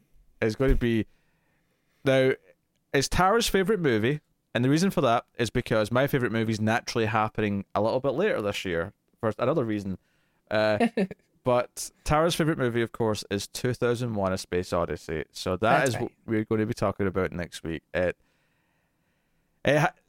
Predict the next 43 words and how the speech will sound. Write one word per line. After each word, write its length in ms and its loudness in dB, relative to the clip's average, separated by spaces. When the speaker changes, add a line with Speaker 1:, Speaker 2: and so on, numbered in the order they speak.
Speaker 1:
th-, 160 0
there's 200 2
danger 640 2
that 160 0
the, 480 2
the 340 2
dissecting 580 0
of 100 0
that 180 0
movie 260 0
might 280 0
be 80 -4
one 200 -2
of 120 -4
our 80 0
meatiest 440 -4
yet. 280 -4
So 180 -6
just 300 -14
brace 160 2
yourself. 180 2
Speaker 2:
<laughs> 240 0
Well, 400 2
don't 260 4
promise 380 2
anything 400 0
now. 240 0
Speaker 1:
<laughs> 80 -4
I'm 1400 -2
Speaker 2:
We, 80 2
Speaker 1:
coming 200 6
Speaker 2:
we 40 6
Speaker 1:
with 40 6
a 20 6
Speaker 2:
might 180 4
be 60 4
having 260 4
an 80 4
off 240 2
day. 220 2
You 100 2
don't 180 0
know. 220 -4